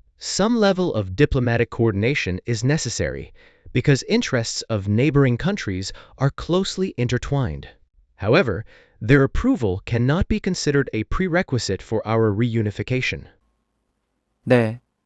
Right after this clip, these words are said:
Speaker 2: 동의 없이 현실적으로 불가능하다. A가 이렇게 얘기했는데 B가 거기에 대해서 자기 약간 회의적인 생각을 표현을 하고 있죠. 주변국들의 이해관계가 얽혀있다. 이해관계는 전에 말씀드린 것처럼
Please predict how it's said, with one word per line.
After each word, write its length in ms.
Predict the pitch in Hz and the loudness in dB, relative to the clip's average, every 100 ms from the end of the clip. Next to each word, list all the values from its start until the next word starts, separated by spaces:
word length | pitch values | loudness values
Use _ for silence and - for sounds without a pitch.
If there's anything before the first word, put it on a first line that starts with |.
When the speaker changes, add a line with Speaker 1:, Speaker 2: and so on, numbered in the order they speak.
| _ _ | _ _
Speaker 2:
동의 220 | - 185 | 6 8
없이 260 | 220 175 185 | 10 8 4
현실적으로 460 | 202 233 214 190 180 | 4 6 6 8 6
불가능하다. 560 | 143 156 151 135 117 | 6 6 8 6 6
A가 220 | 120 139 | 4 4
이렇게 260 | 127 131 131 | 2 2 0
얘기했는데 640 | 110 113 107 101 101 135 - | 2 2 0 -2 -2 -4 -4
B가 220 | 156 156 | 0 2
거기에 260 | 135 127 135 | 2 2 2
대해서 160 | 123 | 0
자기 480 | 127 110 113 117 117 - _ _ _ _ | -2 -6 -4 -2 -2 -6 _ _ _ _
약간 200 | 110 127 | -2 2
회의적인 360 | 135 240 214 165 | 6 8 6 4
생각을 600 | 147 113 104 92 117 202 - | 2 0 0 -2 -6 -6 -4
표현을 240 | 165 147 | -2 -2
하고 160 | 151 117 | -2 -4
있죠. 280 | - - 254 _ _ _ _ - | -2 -4 -4 _ _ _ _ -6
주변국들의 640 | 156 226 240 226 226 208 | 6 8 8 6 8 10
이해관계가 460 | 151 160 180 180 170 | 10 10 8 6 6
얽혀있다. 640 | 127 - 156 139 110 101 - _ _ _ _ _ _ | 6 6 2 4 2 0 -4 _ _ _ _ _ _
이해관계는 560 | 139 190 208 196 180 196 | 6 8 10 10 8 6
전에 220 | 165 147 | 4 6
말씀드린 560 | 139 120 - 147 127 120 | 6 6 4 0 2 0
것처럼 500 | 110 - 123 190 | 0 2 4 2